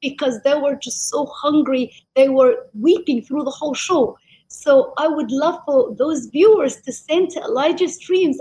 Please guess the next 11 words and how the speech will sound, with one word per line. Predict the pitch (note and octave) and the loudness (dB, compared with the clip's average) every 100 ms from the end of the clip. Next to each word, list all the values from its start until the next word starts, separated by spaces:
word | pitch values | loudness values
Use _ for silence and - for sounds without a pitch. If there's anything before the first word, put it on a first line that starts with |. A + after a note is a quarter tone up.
| - | -6
and | B3 | -6
just | C#4 - _ _ | -8 -14 _ _
share | - - E4+ | -14 -6 -2
your | E4 - | -2 -2
testimonies | D#4+ - - B3 C#4 D4+ C#4+ G#3 | -6 -8 -8 -4 -2 -2 -2 -2
with | D4 | 0
us. | C4 A#3 | 0 -2
They | B3 A#3+ G3 | -2 -4 -6
greatly | A#3 B3+ C#4+ D#4+ - C4 | -8 -2 0 0 0 -4
encourage | B3 B3+ C#4+ B3+ B3 | -6 -8 -4 -4 -4
us. | D#5 - - | -8 -14 -18